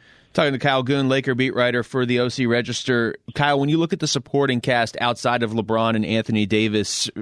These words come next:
just, even just comparing it to last year, obviously they won the title last year. I mean, do you see this year's supporting cast as, you know, better, worse, just maybe a little bit different? I, I guess,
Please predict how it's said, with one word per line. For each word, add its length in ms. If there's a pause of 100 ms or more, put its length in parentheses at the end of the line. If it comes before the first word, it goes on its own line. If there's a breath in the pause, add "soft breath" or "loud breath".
(260)
just, 240
even 320
just 160
comparing 380
it 120
to 140
last 420
year, 140
obviously 300
they 40
won 140
the 40
title 340
last 340
year. 100
I 60
mean, 120
do 100
you 100
see 240
this 240
year's 180
supporting 420
cast 520
as, 420 (320 loud breath)
you 80
know, 0
better, 420
worse, 380
just 260
maybe 300
a 60
little 160
bit 160
different? 380
I, 160
I 40
guess, 320